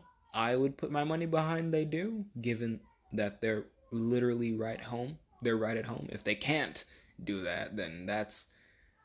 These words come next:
well, that says a lot about the current state of the Israeli military, which isn't exactly a good statement to have said about you.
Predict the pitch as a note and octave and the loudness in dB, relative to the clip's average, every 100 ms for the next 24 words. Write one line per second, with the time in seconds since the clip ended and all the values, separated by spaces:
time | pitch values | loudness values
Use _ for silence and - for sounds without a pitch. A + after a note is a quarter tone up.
0 | _ _ _ _ _ _ _ - G2+ - | _ _ _ _ _ _ _ 2 2 0
1 | - G#2+ G2 - - B2 G#2 G2+ G2+ G#2+ | -6 -6 -4 -2 0 2 2 2 0 0
2 | A#2 A2+ A2 A2 A#2 - C3 - - C3 | 0 0 -2 -2 -4 -2 0 0 2 4
3 | C3 B2 C3 C3 B2 C3 C3 C#3+ D#3 F3+ | 4 2 4 4 4 4 4 0 0 0
4 | G#3+ G3+ - B1+ - - _ _ _ - | -2 -4 -4 -6 -6 -12 _ _ _ -4
5 | B2 A#2+ D#3 E3 C#3+ C3 C#3 C#3 A#2+ A#2 | -4 0 0 0 0 0 0 2 2 4
6 | B2 - - C3+ G#2+ G#2 - A#2 - - | 2 2 2 2 2 -4 -4 -4 -2 0
7 | A#2 - C#2 - - C#2 C2+ | 0 -2 -6 -6 -10 -10 -12